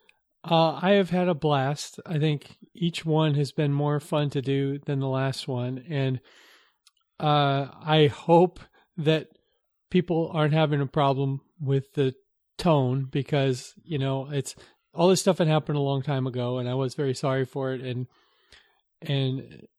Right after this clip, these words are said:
did my time and, and did feel bad for the people that needed to be felt bad for and still do.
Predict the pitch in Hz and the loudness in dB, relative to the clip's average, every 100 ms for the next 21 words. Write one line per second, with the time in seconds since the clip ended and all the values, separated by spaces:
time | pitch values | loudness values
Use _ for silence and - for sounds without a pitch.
0 | _ 165 - _ 208 170 165 156 151 156 | _ -20 -20 _ -6 0 2 2 2 0
1 | 143 143 139 135 135 131 165 135 127 135 | 0 0 0 -2 -4 -6 -6 -6 -4 -4
2 | 120 _ - 151 143 120 151 143 127 139 | -6 _ -8 -2 -2 0 0 0 -2 -6
3 | 131 151 - 139 135 - _ 147 139 131 | -4 -6 -6 -6 -6 -10 _ -2 -2 -4
4 | 131 131 143 135 147 143 135 139 131 131 | -8 -6 -6 -4 -2 -2 -2 -6 -6 -8
5 | - 143 123 170 139 | -6 -4 0 0 0